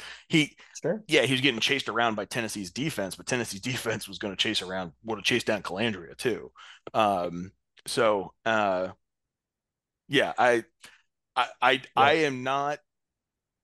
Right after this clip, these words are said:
Speaker 1: I completely get both sides of this debate. And there was part of me that leaned much more heavily on the, "Why the hell are you taking this explosive freshman out?" until we saw, um,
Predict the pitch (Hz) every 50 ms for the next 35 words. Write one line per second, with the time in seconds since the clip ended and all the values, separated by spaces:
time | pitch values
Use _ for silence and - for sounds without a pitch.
0 | _ _ _ _ _ _ _ _ _ _ _ _ _ _ _ _ _ _ _ _
1 | - 120 123 131 123 - 131 117 110 - - 135 139 139 147 139 123 113 110 113
2 | 107 98 98 92 104 101 101 - - 95 95 95 92 95 95 92 92 - - 90
3 | 82 85 87 90 101 110 - _ _ _ _ _ _ - 101 98 95 92 92 85
4 | 87 85 87 104 101 95 92 92 - - - 104 101 101 101 98 101 101 98 101
5 | 87 76 98 101 101 98 95 95 87 78 95 92 90 90 - 104 95 92 87 87
6 | 92 90 85 92 90 90 90 78 90 92 92 90 87 82 80 90 90 92 95 90
7 | 82 - - - - 107 98 95 92 90 95 92 90 - 92 90 95 90 90 90
8 | 87 87 87 - - 101 95 87 - 95 90 - 92 92 87 - - 92 85 -
9 | - 80 85 98 107 - - - - - - - - - _ - 107 104 101 -
10 | - 120 107 104 95 95 98 92 - - 104 92 90 87 87 85 85 80 - _
11 | _ _ _ _ _ _ _ _ _ _ _ _ - 110 101 98 92 87 82 78
12 | 78 78 78 78 82